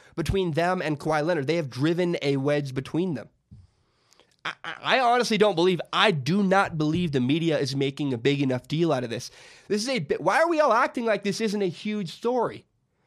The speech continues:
Jimmy Garoppolo gets traded. It's a big deal. The Spurs are ruining their future with Kawhi Leonard, their franch-, their best player, and we're not making a big enough deal out of it. That's because,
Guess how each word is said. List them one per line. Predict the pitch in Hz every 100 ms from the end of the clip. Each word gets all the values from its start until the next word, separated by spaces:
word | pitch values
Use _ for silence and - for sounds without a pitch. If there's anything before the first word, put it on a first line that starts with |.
| _ _ _ -
Jimmy | 139 220 220
Garoppolo | 190 233 233 208
gets | 180 -
traded. | - 214 156 123
It's | 131
a | 139
big | 165 135
deal. | 175 170 113 _ _ _ _ _ _ _
The | 160
Spurs | 165 - 240 277 208
are | - 175 180 147 _ -
ruining | 143 139 214 277 254 185
their | 175
future | 147 175 214 - 185
with | 170
Kawhi | - 170 156 147
Leonard, | 208 185
their | 131 143
franch-, | - 160 165 165
their | 156 151
best | 170 170
player, | - 202 214 143 131 151 _ _ _ _ _ _ _ -
and | 190 180 -
we're | 160
not | 185 190
making | 196 196 190
a |
big | 151 175
enough | 185 160 127
deal | 175 247
out | 196 127
of | 117
it. |
That's | - 208
because, | 240 208 196 156